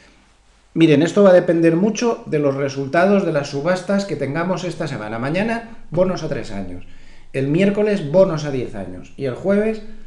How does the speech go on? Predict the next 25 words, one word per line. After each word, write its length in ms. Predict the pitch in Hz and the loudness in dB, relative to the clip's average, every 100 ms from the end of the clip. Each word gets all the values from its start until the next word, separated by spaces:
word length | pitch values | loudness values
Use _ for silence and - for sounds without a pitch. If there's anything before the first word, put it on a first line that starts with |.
| - - - - - | -14 -14 -16 -16 0
bonos 340 | 165 196 196 | 4 6 4
a 100 | 160 | 0
treinta 380 | 156 123 110 95 | -2 -2 -4 -8
años. 260 | 95 92 - | -10 -12 -6
Como 280 | 143 139 | -4 -4
salgan 320 | - 185 214 208 | 0 2 2 2
las 120 | 170 | 0
subastas 460 | 147 123 110 117 | 0 -2 -4 -8
esas 280 | 117 120 117 | -8 -6 -4
mal, 360 | 127 180 185 - | -2 -2 -4 -8
el 280 | 135 120 113 | -10 -8 -6
bono 300 | 113 147 123 | -4 -4 -4
se 120 | 117 | -6
dispara, 680 | 110 98 - 143 160 214 - - - - | -8 -8 -2 0 2 0 -4 -16 -20 -12
se 160 | 117 | -6
va 100 | 117 | -2
a 60 | 147 | 0
unos 240 | 143 131 | 0 -2
setenta, 460 | 120 110 160 160 139 | -6 -2 0 0 0
yo 120 | 135 | -2
qué 120 | 135 | -4
sé 100 | 127 | -6
dónde 240 | 120 120 117 | -8 -8 -8
se 100 | 117 | -4
va. 360 | 151 170 - | -2 -4 -8